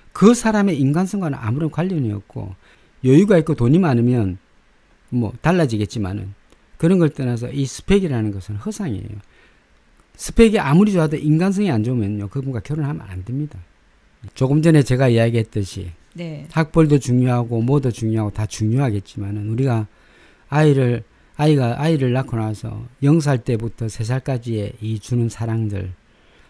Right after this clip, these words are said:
Speaker 1: 또 모유를 철저히 먹였을 때 아이의 발육 상태, 또 건강함, 또 사랑을 많이 주고 예뻐했을 때 그 아이가 커서 하는 행동들을 보면 완전히 다른 아이예요. 그래서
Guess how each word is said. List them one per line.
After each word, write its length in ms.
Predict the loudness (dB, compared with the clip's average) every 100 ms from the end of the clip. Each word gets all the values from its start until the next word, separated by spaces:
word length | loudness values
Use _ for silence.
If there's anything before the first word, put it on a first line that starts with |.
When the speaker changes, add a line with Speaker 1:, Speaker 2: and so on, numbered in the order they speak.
| -6
Speaker 1:
또 140 | 2 4
모유를 420 | 6 6 6 2
철저히 420 | 0 -2 2 2
먹였을 520 | 2 0 -4 -4 -6
때 240 | -4 -4 -4
아이의 600 | -6 -4 -4 -4 -6 -8 -12 _ -6
발육 320 | -4 -4 -6
상태, 600 | -8 -8 -8 -10 -10 -12 -16 _ -8
또 100 | -6
건강함, 840 | -2 0 0 -2 -4 -4 -4 -8 -16 _ _ _ _ _ _ _ _ -2
또 180 | 0 2
사랑을 440 | 0 2 6 6
많이 260 | 6 4 0
주고 280 | -2 0 0
예뻐했을 540 | 0 0 0 0 -6
때 260 | -6 -6 -4
그 140 | -4
아이가 200 | -2 -4
커서 540 | -8 -6 -4 -2 -4 -6 -18 -12
하는 240 | -2 0
행동들을 540 | 2 2 2 0 0 -2
보면 600 | -2 -2 0 -2 -4 -8 -16 _ -20 _ _
완전히 460 | 2 6 6 6 4
다른 300 | 2 0 0
아이예요. 500 | 0 0 -2 -4 -8 -14 _ _ -4
그래서 380 | 0 2 0